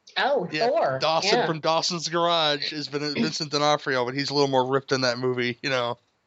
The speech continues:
Speaker 1: Oh, yeah.
Speaker 2: You watch it now, like, where, where you let yourself go, man? You know.
Speaker 1: <laughs>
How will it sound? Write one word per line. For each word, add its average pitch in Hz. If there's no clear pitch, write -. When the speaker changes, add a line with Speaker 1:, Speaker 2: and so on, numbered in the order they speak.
Speaker 1:
Oh, 202
yeah. 175
Speaker 2:
You 175
watch 170
it 165
now, 170
like, 139
where, 151
where 226
you 170
let 202
yourself 226
go, 233
man? 226
You 226
know. 240
Speaker 1:
<laughs> 349